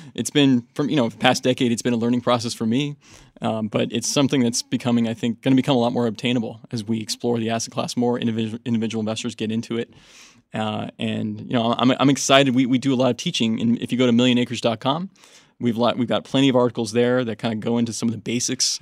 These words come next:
of commercial real estate investing. Um, so I encourage anyone listening who wants to learn more, go to millionacres dot com.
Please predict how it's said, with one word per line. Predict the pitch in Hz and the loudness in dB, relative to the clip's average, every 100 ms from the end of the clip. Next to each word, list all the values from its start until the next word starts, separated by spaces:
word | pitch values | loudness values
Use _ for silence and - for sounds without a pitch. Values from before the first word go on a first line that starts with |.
| - | -6
of | 113 104 | -8 -8
commercial | - 120 127 | -4 -2 -2
real | 120 120 | -2 -2
estate | - | -4
investing. | 127 120 123 147 147 131 - | -2 -2 -4 -6 -10 -12 -10
Um, | 117 110 | -8 -8
so | 107 117 | -8 -8
I | |
encourage | 117 120 110 - - - - 120 | -6 -4 -4 -8 -16 -20 -12 -2
anyone | 117 117 | 2 2
listening | 120 147 | 0 0
who | 120 | 0
wants | 113 113 | -2 -2
to | 117 | 0
learn | 110 | 2
more, | 131 143 | 0 0
go | 113 | 0
to | |
millionacres | 110 113 113 113 113 | 0 0 -2 -4 -6
dot | 120 113 | -8 -8
com. | - 131 | -8 -8